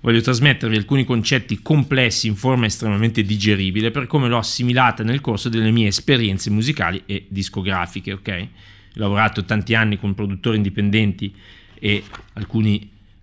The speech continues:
eh, alcuni di loro avevano etichette, ok, discografiche indipendenti. Eh, ho visto anche dis-, etichette discografiche indipendenti essere più grosse, ok, di alcune major che tanto vengono etichettate come le, il punto di arrivo di tutti gli artisti. Bene, ok.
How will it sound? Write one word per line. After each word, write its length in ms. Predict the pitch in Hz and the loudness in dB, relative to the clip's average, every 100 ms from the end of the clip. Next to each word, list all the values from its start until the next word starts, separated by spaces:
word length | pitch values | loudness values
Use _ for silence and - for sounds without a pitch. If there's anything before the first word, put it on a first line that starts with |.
| - | -12
eh, 60 | 98 | -8
alcuni 1040 | 95 92 95 - - - 101 101 113 110 | -6 -6 -8 -12 -14 -14 -12 -6 -2 0
di 80 | 104 | 2
loro 380 | 113 123 113 104 | 4 6 4 2
avevano 520 | 104 101 107 110 101 | 0 2 2 2 0
etichette, 800 | - 107 117 - 127 110 - 98 - | -2 -2 -2 0 0 0 -4 -10 -8
ok, 440 | 104 107 95 92 | -6 -2 -2 -2
discografiche 680 | 98 98 - 98 110 - 90 | -6 -8 -4 0 2 0 -4
indipendenti. 880 | 95 101 143 117 92 87 87 95 - | -4 -2 -2 0 0 -4 -4 -6 -6
Eh, 280 | 98 92 87 | -8 -8 -6
ho 80 | 87 | -6
visto 280 | 98 - | -6 -4
anche 220 | 101 95 95 | -2 -2 -2
dis-, 220 | 92 - | -4 -8
etichette 420 | - 98 101 98 98 | -10 -8 -6 -4 -4
discografiche 540 | 92 98 98 90 98 | -4 -2 -2 -2 -2
indipendenti 580 | 95 92 98 104 98 98 | -2 -2 0 0 0 -2
essere 300 | 92 - 98 | -4 -6 -6
più 200 | - 123 | -2 0
grosse, 580 | 120 120 113 - - 101 | 2 2 2 -2 -6 -6
ok, 180 | - | -6
di 160 | 98 92 | -6 -6
alcune 320 | 90 110 98 | -6 -4 -2
major 560 | 95 110 101 92 95 92 - - - - | 2 2 2 0 -4 -6 -14 -20 -20 -16
che 100 | 95 | -10
tanto 520 | - 101 104 98 104 | -2 -2 -2 -4 -4
vengono 760 | 95 98 95 95 92 90 90 95 | -2 -2 -4 -4 -6 -8 -10 -12
etichettate 840 | 92 101 98 - - 95 104 98 | -10 -8 -8 -10 -4 -2 -2 -4
come 380 | 101 101 98 95 | -4 -4 -4 -6
le, 380 | 95 90 87 101 | -8 -10 -10 -12
il 140 | 98 | -12
punto 340 | - 123 113 | -2 0 2
di 140 | 110 107 | 0 0
arrivo 420 | 101 117 113 104 | 0 2 2 2
di 120 | 95 | 0
tutti 240 | 92 110 107 | -2 -4 -2
gli 100 | 101 | 0
artisti. 480 | 139 - 87 - 98 | -2 -4 -6 -4 -2
Bene, 320 | 95 90 92 | -2 -2 -4
ok. 340 | 95 - 92 | -10 -10 -10